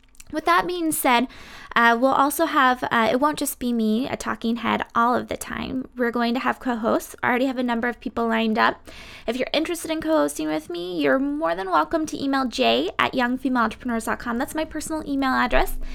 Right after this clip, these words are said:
And I'll get you set up with a date, and you can come in and promote one of your products, and we'll talk about hot topics and the theme at hand. So Monday's member o-,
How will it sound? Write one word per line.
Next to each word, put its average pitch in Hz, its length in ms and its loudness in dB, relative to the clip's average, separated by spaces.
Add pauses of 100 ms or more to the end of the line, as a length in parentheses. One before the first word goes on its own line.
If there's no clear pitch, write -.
(360)
And 247 120 2
I'll 262 80 2
get 262 140 0
you 262 120 0
set 247 220 0
up 240 180 2
with 254 140 -2
a 254 40 -4
date, 214 380 2
and 233 160 -4
you 226 60 -8
can 233 120 -6
come 226 280 2
in 214 160 4
and 226 240 0
promote 220 360 0
one 226 140 0
of 214 80 0
your 214 140 0
products, - 680 -2
and 214 540 2
we'll 233 180 0
talk - 260 -4
about - 260 -4
hot - 120 -8
topics 440 480 0
and 269 160 2
the 277 60 -4
theme 247 340 -2
at 226 160 2
hand. 233 340 -6
So 247 320 0 (480)
Monday's 415 380 4
member 311 300 4
o-, 269 280 0